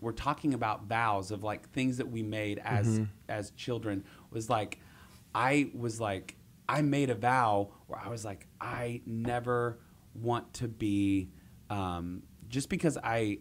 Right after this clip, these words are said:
Speaker 1: I was always kind of, um, so, like, the kids pastor at the time would never pick me or Paul to do
Speaker 2: Mm-hmm.
Speaker 1: any games or to pray or anything because he was like, "Hey, I wanna give a chance to the other kids."
Speaker 2: Sure.
Speaker 1: You know, and
Speaker 2: Yeah.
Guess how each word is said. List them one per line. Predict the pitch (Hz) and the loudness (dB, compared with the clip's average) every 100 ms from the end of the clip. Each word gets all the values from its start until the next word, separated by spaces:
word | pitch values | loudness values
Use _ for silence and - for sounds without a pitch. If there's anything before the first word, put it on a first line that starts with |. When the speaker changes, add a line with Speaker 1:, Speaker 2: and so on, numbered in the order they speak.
| - | -2
Speaker 1:
I | 123 | 0
was | 127 120 | 0 2
always | 123 131 147 139 | 6 8 8 4
kind | - 127 117 | 0 -2 0
of, | 104 101 - - - - - | 0 -4 -14 -20 -20 -20 -10
um, | 117 104 98 95 - - - - - - - - - - - - - - | -2 0 0 -2 -6 -10 -12 -14 -20 -20 -20 -20 -20 -20 -20 -20 -20 -2
so, | - 135 | 4 6
like, | 123 107 | 6 4
the | 117 | 0
kids | - 190 | 2 2
pastor | - 135 120 - | 2 2 2 2
at | 117 110 | -2 -2
the | 117 | -4
time | - 117 110 98 | -4 0 0 0
would | 107 110 | 0 2
never | 113 120 123 | 2 2 2
pick | - 120 110 101 - | 0 4 4 4 -2
me | 120 117 | 0 4
or | 101 | 4
Paul | 95 - 156 123 | 2 6 8 8
to | 107 | 6
do | 123 117 | 4 6
Speaker 2:
Mm-hmm. | 113 | 8
Speaker 1:
any | 131 | 6
games | 120 120 117 113 113 - | 8 8 10 8 6 2
or | 117 | 0
to | 113 | 2
pray | 113 - 127 120 113 | -4 4 10 12 10
or | 107 95 - | 8 4 4
anything | 147 156 127 104 98 - - | 8 8 8 4 2 -4 0
because | 143 156 | 6 8
he | 156 | 8
was | 139 131 | 6 6
like, | 113 - | 4 4
"Hey, | 139 | 2
I | |
wanna | 135 131 127 | 4 4 4
give | 123 | 2
a | 113 | 0
chance | - 113 104 | 2 2 2
to | - | 2
the | 104 | 4
other | 135 170 | 6 6
kids." | - 101 92 - | 4 0 -4 0
Speaker 2:
Sure. | - 110 95 - - - - | 6 6 6 -4 -18 -4 6
Speaker 1:
You | 147 | 10
know, | 127 113 | 10 10
and | 135 | 8
Speaker 2:
Yeah. | 131 98 | 8 6